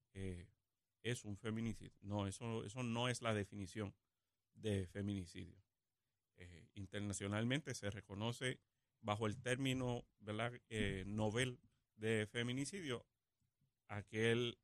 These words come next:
eh, as-, asesinato que se da, eh, contra una mujer por el hecho de ser mujer. Y cuando usted hace ese análisis, pues, l-, ya baja dramáticamente la, la cifra, ¿verdad?, que se,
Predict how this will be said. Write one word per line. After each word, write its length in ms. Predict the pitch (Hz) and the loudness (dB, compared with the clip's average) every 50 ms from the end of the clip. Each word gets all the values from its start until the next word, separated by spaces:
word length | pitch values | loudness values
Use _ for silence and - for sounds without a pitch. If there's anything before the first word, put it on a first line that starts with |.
| _ _ _ _ _ - | _ _ _ _ _ -2
eh, 220 | 120 117 117 117 - - | 2 2 2 2 0 -4
as-, 300 | 120 127 - - - - | -4 -4 -4 -6 -6 -4
asesinato 760 | - 120 - - 123 107 143 131 151 175 180 - 147 139 - _ _ _ _ | -4 -2 0 2 2 2 4 4 4 4 4 2 -2 -4 -4 _ _ _ _
que 100 | - 98 | -8 -6
se 160 | - 101 98 | 0 2 6
da, 220 | 107 135 170 - - - _ _ _ _ _ _ _ _ _ _ _ _ _ _ _ _ - | 8 8 8 6 4 -8 _ _ _ _ _ _ _ _ _ _ _ _ _ _ _ _ -2
eh, 160 | - 113 110 104 | 2 2 2 2
contra 420 | - 113 107 104 101 - 104 107 | 2 2 2 2 2 2 4 4
una 200 | 110 113 127 131 | 6 6 6 4
mujer 360 | 135 139 147 160 175 175 - _ - | 4 6 6 6 6 4 2 _ 4
por 200 | - 135 131 127 | 6 8 10 10
el 200 | 123 120 127 156 | 10 12 12 12
hecho 320 | 185 185 - - 147 127 | 10 10 8 6 4 6
de 100 | 107 98 | 6 4
ser 220 | - - 131 123 113 | 4 6 6 8 8
mujer. 340 | 107 95 90 87 82 - - _ _ _ _ _ _ _ _ _ _ _ _ _ _ _ _ _ | 6 4 2 0 -4 -10 -12 _ _ _ _ _ _ _ _ _ _ _ _ _ _ _ _ _
Y 80 | - 117 | -8 -6
cuando 320 | - - 107 101 104 104 | -2 2 4 4 4 4
usted 480 | 98 - - - 120 123 127 135 135 - _ _ _ - | 0 -2 0 4 6 8 8 8 6 4 _ _ _ 0
hace 480 | 117 120 120 - 131 131 127 127 127 127 | 2 2 2 2 2 2 4 4 4 2
ese 400 | 123 - 135 127 127 127 127 - | 2 2 2 4 4 4 2 2
análisis, 680 | - 127 127 135 151 165 156 135 110 101 - 98 101 107 _ _ _ _ _ _ _ _ _ - | 2 2 4 6 8 8 6 6 2 -2 -4 -8 -12 -14 _ _ _ _ _ _ _ _ _ -8
pues, 140 | - 104 101 - - _ _ _ _ _ _ - | -8 -8 -8 -8 -14 _ _ _ _ _ _ -2
l-, 400 | 110 107 104 104 101 101 101 - 101 | 0 2 4 4 2 2 0 -2 2
ya 280 | 110 120 120 117 - _ _ | 6 6 6 6 6 _ _
baja 440 | - 104 98 107 110 135 147 160 135 | -12 -4 2 6 6 8 8 8 6
dramáticamente 1080 | 98 101 101 113 110 104 104 104 110 127 - 151 - - - 95 107 113 113 - - - _ _ _ _ _ _ _ _ _ _ _ _ _ | 4 4 4 4 6 6 6 6 4 4 4 4 4 4 4 4 4 2 2 0 -4 -18 _ _ _ _ _ _ _ _ _ _ _ _ _
la, 520 | - 107 107 107 101 104 101 98 101 98 - | 0 4 6 6 8 8 6 6 4 0 -2
la 180 | 98 104 104 95 | -2 -2 -2 0
cifra, 420 | - 120 123 123 - - 123 117 | 0 0 0 0 0 2 4 6
¿verdad?, 260 | 110 104 101 110 113 | 6 6 4 2 2
que 120 | - - 107 | 2 2 2
se, 400 | - - 104 101 92 85 - | 2 2 2 2 0 0 -4